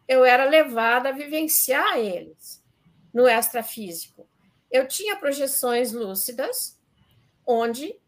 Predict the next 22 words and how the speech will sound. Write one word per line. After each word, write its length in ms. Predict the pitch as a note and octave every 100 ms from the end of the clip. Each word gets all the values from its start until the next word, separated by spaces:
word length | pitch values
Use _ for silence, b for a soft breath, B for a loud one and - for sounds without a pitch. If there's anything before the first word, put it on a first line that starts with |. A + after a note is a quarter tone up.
| _ A#3+
aconteciam 1040 | A#3+ B3 B3+ C4+ - B3+ B3 C4 D4 -
os 160 | C4+ -
fenômenos 600 | C#4 B3 A#3+ C#4 D4 D#4+
que 240 | - F4 D4+
eu 140 | C#4+
tinha 320 | - A#3+ A#3
estudado 720 | A3+ - D#4 C4 C#4 C4+ A3
ou 280 | G#3+ A#3 A#3
que 80 | A#3+
eu 120 | A3
estava 420 | G#3+ - G3 G3 - _ - -
começando 500 | G#3+ G#3 G#3 F#3 F#3+
a 60 | G3+
estudar. 460 | A3 - A#3 F3+ - _ _ _ _ _ _ _ _ _ _ _ _ _
Eu 80 | A#3
comecei 480 | A3+ C4+ C#4 D#4 C#4+
a 180 | D4 C#4+
achar 380 | - D4 C#4+ C#4+
uma 220 | C#4 C#4
sincronicidade 1120 | - D4 C#4+ D4+ E4 D#4+ E4 A#3 D4+ - B3+
nisso, 460 | G3+ F3+ F3 - F3+
né? 300 | F#3 D3+